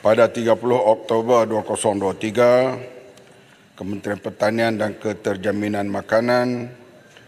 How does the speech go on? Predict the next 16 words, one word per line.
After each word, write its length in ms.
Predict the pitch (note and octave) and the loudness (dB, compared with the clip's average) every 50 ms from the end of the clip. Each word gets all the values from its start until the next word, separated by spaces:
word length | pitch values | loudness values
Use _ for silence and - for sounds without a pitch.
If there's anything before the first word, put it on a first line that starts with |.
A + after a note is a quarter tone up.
| - - - _ _ _ _ _ | -20 -20 -20 _ _ _ _ _
telah 220 | - G2 G#2+ G#2+ | -4 -2 -2 -2
mengumumkan 720 | A2 A2 A2 A2+ A2+ A#2+ C3+ C#3 C#3 A#2+ - A#2 A2 G#2 G2 | -2 -4 -4 -4 -2 0 0 0 0 0 0 -2 -2 -2 -2
subsidi 640 | - - G#2 - - - A#2 A#2+ A#2+ B2 B2 B2 | -4 -4 -4 -2 -2 -4 -4 -4 -2 -2 -2 0
dan 180 | A2+ A2 A2 A2 | 2 0 0 0
kawalan 400 | F#2+ - A2 G#2+ G#2+ A2 G#2+ G#2 | 0 0 2 2 2 2 -2 -2
harga 460 | F2+ F#2+ G#2 G#2+ G2+ G2 G#2+ G#2+ - | -2 -2 -2 -4 -2 -2 -2 0 2
ayam 400 | G#2 A2+ A#2+ B2 B2 B2+ B2+ B2 | 2 4 6 6 4 4 2 -2
ditamatkan 800 | A2 G#2+ A2 - - G2 G2 A2 A#2+ A#2+ A#2+ - - A2+ A2+ G#2 | -6 -6 -6 -4 -2 -2 0 0 -2 -4 -4 -4 -4 -4 -4 -4
sepenuhnya 720 | - - - A#2+ A#2 C3 C3+ A#2 G2 F#2+ G#2 F#2+ F2 E2+ E2+ - - - - - _ _ _ _ _ _ _ _ - - _ _ _ _ | -6 -10 -8 -4 -2 0 0 0 0 -4 -6 -6 -6 -8 -12 -16 -20 -20 -20 -20 _ _ _ _ _ _ _ _ -20 -20 _ _ _ _
bermula 560 | - F2 G2 G#2 G#2 G#2+ A2 A#2 A#2+ B2+ B2 | -10 -6 -6 -4 -2 -2 2 4 4 4 4
satu 320 | A#2+ - A2+ G#2+ - - A2+ | 4 2 2 2 2 0 -2
November 640 | A2+ A2 A2 G#2+ F#2 G#2+ G#2+ G#2 G#2+ A#2 B2 A#2+ A#2+ A2+ | 0 0 0 0 0 -2 -4 -2 2 4 4 4 4 2
dua 160 | A#2 A2 G#2+ | 0 -2 -2
kosong 320 | - G#2+ - - A#2 G#2+ | -4 -2 0 0 0 2
dua 160 | G#2+ G#2 G#2 F#2+ | 0 -2 -4 -4
tiga. 400 | - G2+ F#2 E2 E2+ E2+ E2 | -4 -8 -10 -8 -8 -8 -8